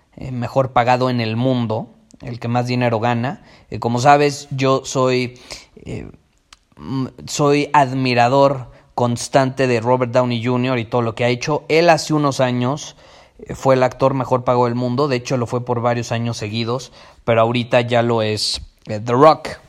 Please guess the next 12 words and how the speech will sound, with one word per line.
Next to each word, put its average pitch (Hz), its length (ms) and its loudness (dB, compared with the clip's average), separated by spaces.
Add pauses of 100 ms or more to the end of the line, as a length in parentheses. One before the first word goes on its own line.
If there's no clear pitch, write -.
(800)
Y 127 120 -4
por 110 200 2
algo 117 400 2 (300)
ambos, 139 480 4
ambos 160 280 0
tienen, 147 580 0
eh, 101 120 -6
cualidades 123 480 0
en 110 140 -6
común 113 400 -4 (400)
y, 127 260 0
eh, - 220 -8